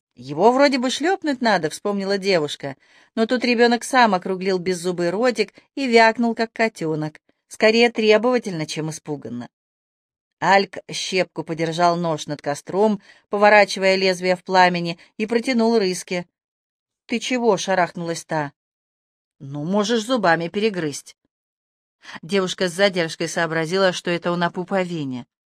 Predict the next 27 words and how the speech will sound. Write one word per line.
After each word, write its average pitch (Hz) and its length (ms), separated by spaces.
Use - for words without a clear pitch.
«Погоди, 175 580
сначала 202 500
ж 208 100
перевязать 226 600
надо, 160 280
Жар. 151 360
Нащепи 277 540
ниточек». 214 580
Нитки 370 280
у 330 160
вора 349 260
были 302 220
в 262 80
сумке. 240 560
Чистый 254 640
льняной 240 300
клубочек — 214 720
вещь 190 360
нужная 214 420
не 202 140
только 190 380
в - 80
повитушьем 202 640
деле. 185 380
Оторвав 202 520
два 180 240
куска, 220 460